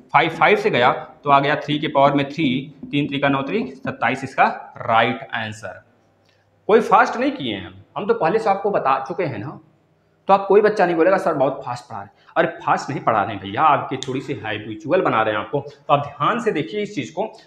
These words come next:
और सत्ताईस ला-, right answer लाइए। और इस तरह के क्वेश्चन आप ढूंढ ढूंढ के कर डालिए, जहाँ मिल रहा है।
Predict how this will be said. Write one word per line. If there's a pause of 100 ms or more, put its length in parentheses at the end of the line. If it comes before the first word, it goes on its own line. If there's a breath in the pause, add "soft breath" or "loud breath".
(120 loud breath)
और
सत्ताईस
ला-,
right
answer
लाइए। (340 soft breath)
और
इस
तरह
के
क्वेश्चन
आप
ढूंढ
ढूंढ
के
कर
डालिए, (160)
जहाँ
मिल
रहा
है।